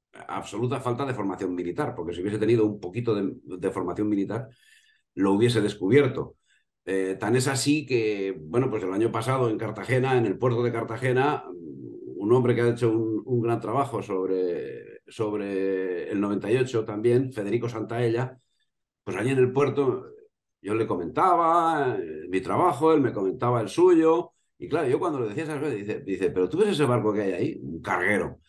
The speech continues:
Dice, "Pues más o menos así eran los barcos de los Estados Unidos en, en, en la guerra de Cuba". Dice, "Pues eso, eh, eh, militarmente es inoperativo". Y luego me, me explicó lo del,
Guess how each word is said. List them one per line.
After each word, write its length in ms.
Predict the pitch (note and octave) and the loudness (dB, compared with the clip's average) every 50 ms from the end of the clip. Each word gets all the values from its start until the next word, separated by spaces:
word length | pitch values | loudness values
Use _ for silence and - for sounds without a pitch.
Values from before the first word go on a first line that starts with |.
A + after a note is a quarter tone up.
| _ _ _ | _ _ _
Dice, 180 | F2+ E2+ F2+ | -6 -4 -4
"Pues 180 | E2 - G2+ G2 | -4 -2 0 2
más 200 | B2 D#3+ F3+ D#3 | 2 2 4 4
o 60 | F3 | 4
menos 280 | E3+ E3+ D#3+ D#3+ C#3+ C3+ | 4 4 4 4 4 4
así 420 | B2 A#2+ B2 D#3+ F#3 F#3 - - - | 2 4 6 6 6 6 6 2 0
eran 280 | - C#3 D3 C#3+ C#3 B2+ | 0 0 2 2 2 2
los 180 | A#2+ G#2+ G2 | 0 0 0
barcos 320 | G2+ C3+ C#3 C#3 D#3 D3 B2+ | -2 -4 -2 -2 0 0 0
de 80 | B2 | 0
los 120 | G#2+ G#2 G2 | -2 -2 -6
Estados 380 | F#2 - B2 B2 B2 A#2+ A#2 | -4 -2 0 0 0 0 0
Unidos 420 | G#2+ G2+ G#2+ G#2+ A2 A#2+ A2 A#2+ G2 | -2 0 0 0 0 0 -2 -2 -6
en, 480 | E2 D#2 D#2 D#2+ D2+ C#2 B1+ B1+ - - _ _ _ _ _ - | -8 -6 -6 -8 -8 -8 -8 -12 -14 -18 _ _ _ _ _ -6
en, 240 | - D2+ C#2+ - - | -4 -4 -4 -4 -4
en 100 | - F2 | -4 -2
la 100 | F2 F2 | -2 -2
guerra 280 | F2+ F#2+ F#2+ F#2+ F#2+ | -2 -2 -2 -2 -2
de 120 | F2+ E2+ C#2+ | -4 -4 -6
Cuba". 360 | - D2+ C#2 A#1+ A#1 - - _ _ _ - - _ _ _ _ _ | -6 -8 -8 -8 -10 -12 -16 _ _ _ -20 -20 _ _ _ _ _
Dice, 160 | F2 F2 F2+ | -4 -4 -4
"Pues 220 | - - F2+ F#2+ - | -4 -6 -8 -6 -2
eso, 360 | - A#2 A#2+ B2 C#3+ C#3+ C#3 - | 0 0 2 4 2 2 2 -2
eh, 300 | G#2+ G#2 G2 F#2+ F#2 - | -2 0 0 0 -2 -4
eh, 300 | - D2+ F2 E2+ E2 D#2+ D#2 | -6 -6 -6 -6 -4 -4 -2
militarmente 560 | E2+ F2 F2+ F#2 - C3 A#2+ B2 B2+ B2 C#3 | 2 2 2 4 4 4 6 6 6 4 2
es 120 | B2+ B2 | 2 2
inoperativo". 720 | A#2+ G#2+ F#2+ - - E2 D#2 D2 C2 D2+ D2+ C2+ C2 B1+ | 2 2 2 0 -2 -6 -8 -8 -6 -6 -6 -6 -8 -8
Y 40 | A#1+ | -4
luego 220 | E2 G2 A2 B2 B2+ | 0 2 4 6 6
me, 280 | B2+ A#2+ A#2+ A#2+ B2 - | 6 6 4 2 -2 -4
me 140 | A2 A2 G#2+ | -2 -2 -2
explicó 540 | - - - - - F#2+ F2+ - G#2+ A2 A#2 | -2 -4 -8 -4 -2 -2 0 2 2 4 4
lo 160 | A#2 A2+ A2 | 4 4 2
del, 420 | G#2 G2+ F#2+ F#2 F2 F2 F2 E2 | 0 0 0 0 0 -2 -4 -4